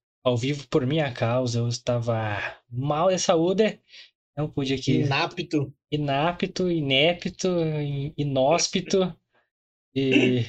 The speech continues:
Speaker 2: <laughs>
Speaker 1: mas hoje estamos aqui, vamos fazer o episódio retroativo aí de Cuphead. Já tá agendado aí pra quinta-feira. Vamos ter dois episódios na quinta-feira, então se liguem aí.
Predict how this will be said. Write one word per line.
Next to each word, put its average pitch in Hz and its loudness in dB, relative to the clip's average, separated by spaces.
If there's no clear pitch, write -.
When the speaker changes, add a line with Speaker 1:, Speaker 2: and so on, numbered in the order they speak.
Speaker 2:
<laughs> - -16
Speaker 1:
mas 143 0
hoje 175 2
estamos 170 0
aqui, 156 0
vamos 226 0
fazer 208 4
o 226 0
episódio 190 0
retroativo 175 0
aí 165 0
de 165 -4
Cuphead. 160 0
Já 143 2
tá 147 0
agendado 165 0
aí 156 -2
pra - -2
quinta-feira. 170 0
Vamos 165 0
ter 165 0
dois 156 2
episódios 160 2
na 147 -2
quinta-feira, 123 -4
então 139 -4
se - 2
liguem 131 0
aí. 123 -2